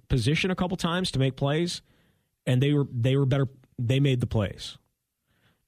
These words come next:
And then the touchdown in over-, the first touchdown in overtime, got his eyes in the wrong place, and the guy went right by him. When you talk about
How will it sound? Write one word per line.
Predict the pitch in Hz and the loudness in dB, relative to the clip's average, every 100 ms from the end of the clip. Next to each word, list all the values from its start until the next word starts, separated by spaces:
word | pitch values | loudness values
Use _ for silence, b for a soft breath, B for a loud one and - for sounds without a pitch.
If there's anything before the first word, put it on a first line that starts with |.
| - | -2
And | 117 113 117 | 2 2 2
then | 123 120 117 - | 4 2 0 -4
the | 123 | -2
touchdown | 156 - 151 135 135 | 0 0 0 0 -2
in | - 127 120 117 113 135 | 0 2 2 2 0 0
over-, | 139 | 0
the | 143 127 110 | 2 0 0
first | 147 143 | 0 0
touchdown | 147 147 127 | 0 2 2
in | |
overtime, | 147 151 170 185 - b b b | 0 0 0 0 -4 b b b
got | 120 | -2
his | 117 | 2
eyes | 131 139 143 | 2 0 0
in | 135 | 0
the | |
wrong | 139 135 | 0 0
place, | 143 147 156 | -2 -2 0
and | 127 | 0
the | 117 | 0
guy | 127 | 2
went | 127 131 | 0 0
right | 123 123 | 0 -2
by | 110 101 | -2 -6
him. | - - _ _ b b b b b b _ _ _ _ _ _ _ _ _ _ _ _ _ _ _ _ | -10 -20 _ _ b b b b b b _ _ _ _ _ _ _ _ _ _ _ _ _ _ _ _
When | - 127 135 127 123 117 - _ | -8 0 2 4 2 2 -2 _
you | 123 123 | -2 0
talk | 147 143 | 0 0
about | 143 127 - | 0 -2 -4